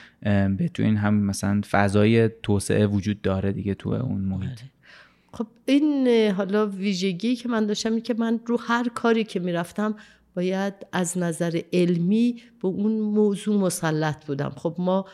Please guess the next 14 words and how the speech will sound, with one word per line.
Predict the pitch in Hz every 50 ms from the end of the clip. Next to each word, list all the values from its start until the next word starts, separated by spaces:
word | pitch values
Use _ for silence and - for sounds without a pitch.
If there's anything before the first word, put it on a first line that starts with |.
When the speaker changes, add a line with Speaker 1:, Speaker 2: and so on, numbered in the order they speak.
| - _ _ -
Speaker 2:
وقتی | 175 175 - - - 175
که | 175 - 170
تو | - - -
آلمان | - 170 175 165 165 165 160 160
خوندیم | - - 175 170 165 196 208
اصلاً | 202 180 - 190 190
شبکه | 190 - - - 165 151 143 147 147 147 - - - - 180
و | 196 196 185 185 175 170 - - - _ - 160
یعنی | 165 160 175
مین | 196 190 180 175 170 165
فریما | 151 - - - 165 165 156 151 156 165 175 202
بود | 202 214 226 220 180 214
و، | 208 202 208 202 202 208 - - - _ _ _ -
اه، | 165